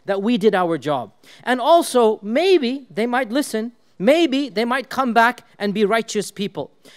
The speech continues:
So this verse tells us the importance of an Islamic principle, commanding what is good and forbidding what is evil. It is a principle that is enshrined in the D N A of Islam. وَلْتَكُمْ مِنْكُمْ أُمَّةٌ.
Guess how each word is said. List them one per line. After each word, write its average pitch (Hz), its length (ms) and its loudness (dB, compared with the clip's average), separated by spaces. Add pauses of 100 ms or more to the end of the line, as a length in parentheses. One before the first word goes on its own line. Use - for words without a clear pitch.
(120)
So 247 220 0
this 320 280 -2
verse 247 440 0
tells 262 420 -2
us 190 220 -4
the 185 240 -8
importance 226 840 -4
of 220 320 0 (240)
an 208 140 -2
Islamic 254 720 -2
principle, 214 720 -2 (220)
commanding 233 600 -4
what 220 180 2
is 175 180 -2
good 190 340 6 (140)
and 202 180 -2
forbidding 214 520 0
what 196 200 0
is 185 200 -2
evil. 165 420 -4 (360)
It 240 160 0
is 262 160 -2
a 247 80 0
principle 262 760 0
that 233 180 0
is 226 160 -4
enshrined 233 1120 2 (180)
in 226 200 -2
the 214 100 4
D 240 300 -2
N 233 180 2
A 247 220 2
of 208 180 -2
Islam. 185 580 -4 (300)
وَلْتَكُمْ 247 960 0
مِنْكُمْ 220 260 -2
أُمَّةٌ. 214 460 0